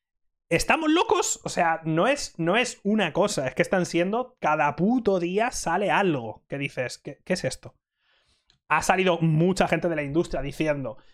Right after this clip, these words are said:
"Si os pensáis que esto solo pasa en Blizzard, o que solo ha pasado en Blizzard y en Ubi y tal, estáis flipando". También esta semana ha salido más cosa de Riot. ¿Os acordáis que con Riot también conté que pasaron locuras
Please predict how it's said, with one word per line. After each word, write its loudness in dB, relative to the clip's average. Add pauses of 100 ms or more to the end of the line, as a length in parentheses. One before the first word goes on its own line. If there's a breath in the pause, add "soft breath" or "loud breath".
(100)
"Si -4
os -4
pensáis 0
que -2
esto -6
solo 0
pasa -2
en -8
Blizzard, -2
o 0
que -4
solo 0
ha -4
pasado 0
en -2
Blizzard -2
y -4
en -8
Ubi -2
y -8
tal, 0 (220)
estáis 0
flipando". -2 (280 soft breath)
También 0
esta 2
semana 0
ha 0
salido 0
más -2
cosa 0
de 0
Riot. 0
¿Os -8
acordáis -6
que 2
con -2
Riot 2
también -6
conté -6 (640)
que -4
pasaron -2
locuras 0